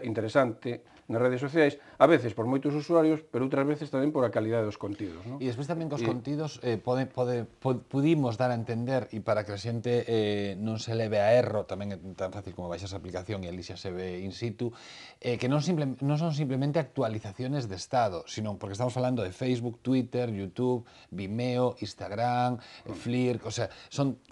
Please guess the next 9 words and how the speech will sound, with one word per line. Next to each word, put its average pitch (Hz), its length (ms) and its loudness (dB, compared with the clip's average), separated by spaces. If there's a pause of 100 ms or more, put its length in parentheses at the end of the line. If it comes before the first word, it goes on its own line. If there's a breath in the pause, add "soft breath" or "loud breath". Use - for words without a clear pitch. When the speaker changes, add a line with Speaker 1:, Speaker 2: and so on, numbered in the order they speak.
(220)
Speaker 2:
todo 160 240 12
que 139 240 2
esas 143 400 2
redes 156 400 0
comparten. 104 800 0
De 104 80 -4
repente, 120 400 -2
pois, 120 300 -2
un, 117 160 -2